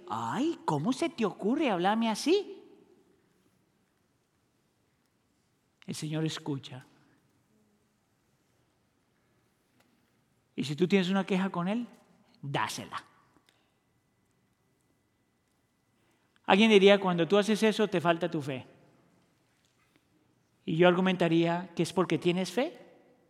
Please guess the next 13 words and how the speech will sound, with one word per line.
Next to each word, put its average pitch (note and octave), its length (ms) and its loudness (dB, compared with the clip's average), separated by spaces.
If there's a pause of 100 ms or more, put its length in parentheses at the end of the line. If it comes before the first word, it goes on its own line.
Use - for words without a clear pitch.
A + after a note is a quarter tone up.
(140)
que C#3+ 120 -8
tú E3 160 -2
puedes E3+ 320 2
ir G3+ 120 4
a A3 100 2
Él F#3 200 -4 (320)
y C#3 120 -2
decirle C3 600 -2
lo D3+ 100 -8
que C3+ 100 -8
tienes B2+ 260 -8
que A#2+ 100 -10
decir. F#2+ 240 -14